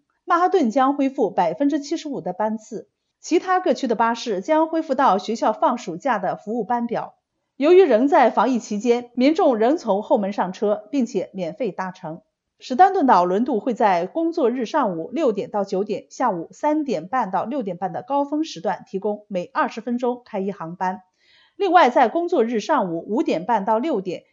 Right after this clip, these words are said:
下午六点半到七点半，以及周末上午七点提供每三十分钟开一航班的服务。大都会运输署主席福野八号接受W C B S八八零电台采访时说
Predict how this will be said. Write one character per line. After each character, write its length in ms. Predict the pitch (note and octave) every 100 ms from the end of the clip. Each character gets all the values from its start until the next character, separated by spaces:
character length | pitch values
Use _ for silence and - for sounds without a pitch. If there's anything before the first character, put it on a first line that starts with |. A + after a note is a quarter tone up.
| -
下 240 | - E4
午 120 | G3
六 160 | G3 D#4+
点 160 | G#3+ F#3+
半 220 | A#3 G3
到 220 | G3 E3
七 200 | - D#4+
点 200 | A3+ E3
半， 200 | G3 -
以 80 | -
及 180 | E3 G#3
周 180 | B3+ D#4
末 160 | D#4+
上 240 | G3 D#4+ A3
午 60 |
七 240 | E3 - D#4
点 200 | B3+ - _
提 100 | F#3+
供 260 | G#3 G#3 G#3
每 200 | F#3+ D3
三 220 | - D#4+
十 120 | D#4
分 140 | A3+ A3
钟 220 | A3 C4+
开 180 | - G#3
一 140 | G#3
航 260 | G#3 E3 F3+
班 180 | G3 F#3
的 60 |
服 160 | E3+ D#3
务。 260 | F3 E3+ - _ _ _ _ _ _ -
大 140 | G4
都 100 | F4
会 140 | F#4 E4+
运 160 | F4+
输 100 | D#4+
署 220 | D#4 A3
主 160 | B3+ F#3+
席 280 | F3+ G3 A3+
福 200 | A#3+ C4
野 320 | C4 G3 -
八 200 | D#4 D#4+
号 200 | D#4+ C#4
接 200 | - B3+
受 260 | B3+ A#3 A3
W 380 | A3+ C#4+ C#4 B3
C 200 | D#4+ D#4
B 220 | D#4 B3+
S 420 | D#4+ B3+ G#3 F#3+
八 140 | C#4
八 140 | C#4 D4
零 260 | G#3 G#3
电 180 | B3 A#3
台 240 | F#3+ F3 E3+
采 180 | F#3
访 160 | G3 F3
时 140 | -
说 300 | F3 G3+ F#3+